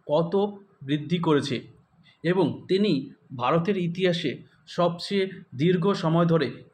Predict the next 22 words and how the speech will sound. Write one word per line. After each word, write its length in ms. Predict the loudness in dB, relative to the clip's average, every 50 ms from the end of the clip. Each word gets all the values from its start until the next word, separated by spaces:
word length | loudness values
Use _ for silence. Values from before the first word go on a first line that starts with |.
| _ _
ক্যাবিনেট 520 | 0 2 4 4 4 4 4 2 0 -2 -4
সি-, 220 | -6 -8 -8 -8 -10 -14 -14
সচিব 400 | -6 0 0 0 0 0 -2 0
হিসেবে 340 | 0 0 0 0 0 0 0
কাজ 300 | 0 0 0 -2 -2 -2
করবেন? 460 | -2 0 0 2 0 0 0 -4 -10 -18 _ _ _ _ _ _ _ -6
তো 80 | -4
ভারতের 520 | -4 -2 -2 -2 0 0 0 -2 -2 -4 -6 -10 -8
ইতিহাসে 600 | -8 -8 -6 0 2 2 2 2 2 0 -6 -8 -10 -12 -18 _ _ _ _ -8
সবচেয়ে 500 | -2 -2 -2 -2 -2 -4 -2 -2 0 0
বেশি 280 | 2 0 0 0 -2 -2
দিন 280 | -2 -2 -2 -4 -6 -10 -16 -20 -20 -18 -6 -2
ক্যাবিনেট 520 | 0 0 0 0 0 0 0 -2 -2 -2
সচিব 320 | -2 -2 -2 -2 -2 -4
হিস-, 180 | -4 -4 -6 -6 -8 -12
হিসেবে 320 | -14 -8 -4 -2 -2 -2 -2
কাজ 320 | -2 -2 -2 -4 -4 -4
করবেন 380 | 0 2 2 4 2 2 0 0
কে? 140 | 0 -2 -2 -4 -8 -20 -20 _ _ _ -2
এই 340 | 0 0 0 -2 -4 -6 -4 -2
রাজীব 520 | 0 0 0 0 0 -2 -2 -4 -2 0
গৌবা। 380 | 0 0 0 0 -2 -6 -8